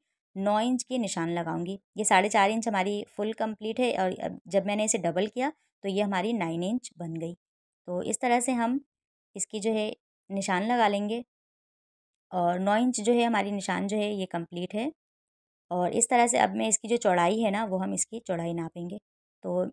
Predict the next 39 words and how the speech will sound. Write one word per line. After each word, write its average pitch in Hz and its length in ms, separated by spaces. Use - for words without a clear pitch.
मैंने 220 240
आपको 233 220
बताया 208 300
कि 233 160
मैं 196 200
इसकी 214 200
चौड़ाई 185 320
जो 196 80
है 233 160
तीन 190 260
इंच 196 260
निशान 180 340
लगाऊंगी। 175 440
और 185 220
इस - 160
तरह 254 220
से 262 300
सब 233 280
तरफ 233 200
से 240 120
आपने 214 280
तीन 208 240
इंच 233 280
देख 185 240
लेनी 214 300
है 240 120
बिल्कुल 214 340
ए-, 190 140
आराम 185 300
से। 269 200
और 180 300
अब 226 180
मैं 294 100
यहाँ 269 220
just 214 340
इसकी 208 240
जो 220 100
है 220 220
स्ट्रेट 196 400